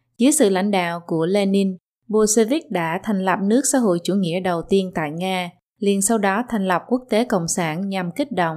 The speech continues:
và truyền bá cách mạng xã hội chủ nghĩa ra khắp thế giới. Mục đích của Liên Xô và quốc tế cộng sản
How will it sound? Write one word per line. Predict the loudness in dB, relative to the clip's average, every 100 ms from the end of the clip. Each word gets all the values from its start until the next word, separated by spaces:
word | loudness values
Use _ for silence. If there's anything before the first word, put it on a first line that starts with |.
| -4
và | -4
truyền | -2 -2 -2
bá | -2 -2
cách | -4 -2
mạng | -4 -4 -6
xã | -4
hội | -2 -4
chủ | -4 -6
nghĩa | -6 -4
ra | -2 -2
khắp | 0 -4 -4
thế | -4
giới. | 0 0 2 0 -4 _ _ _ _ _ -2
Mục | 0 2
đích | 0 0
của | 0
Liên | 2 2
Xô | 2 4 2 2 0
và | 0
quốc | 0 -2 0
tế | -2
cộng | 0 -2 -2
sản | 0 0 -2